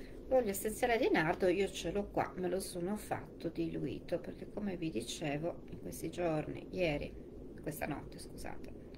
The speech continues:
questa mattina ho accompagnato questa amica dall'altra parte e quindi, eh,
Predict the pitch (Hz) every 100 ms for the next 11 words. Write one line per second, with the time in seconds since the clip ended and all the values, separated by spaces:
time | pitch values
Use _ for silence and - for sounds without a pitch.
0 | - - - 175 175 - 156 147 - 185
1 | 175 170 160 156 - 165 160 160 175 165
2 | - - - 180 160 147 208 220 185 147
3 | 135 - 277 - - - - - - -
4 | - - 403 427 - 180 160 180 240 277
5 | - 190 175 165 160 160 156 160 156 156
6 | 156 151 - -